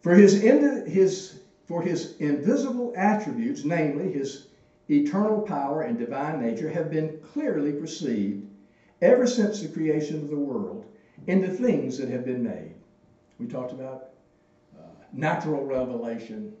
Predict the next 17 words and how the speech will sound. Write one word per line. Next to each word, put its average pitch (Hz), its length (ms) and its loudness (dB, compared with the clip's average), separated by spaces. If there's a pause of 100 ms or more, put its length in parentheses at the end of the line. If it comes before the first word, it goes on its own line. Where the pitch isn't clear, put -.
(200)
or, - 80 -20 (140)
and 104 160 -14
providence - 500 -10
this 104 220 -14
morning 107 420 -12
versus 120 320 -14
special 165 420 -6
revelation. - 640 -16 (1120)
"So 208 280 8
that 196 180 10
they 202 180 10
are 196 180 8
without 165 440 0
excuse. - 920 -8 (1000)
For 175 200 -4
although 214 500 4
they 156 500 0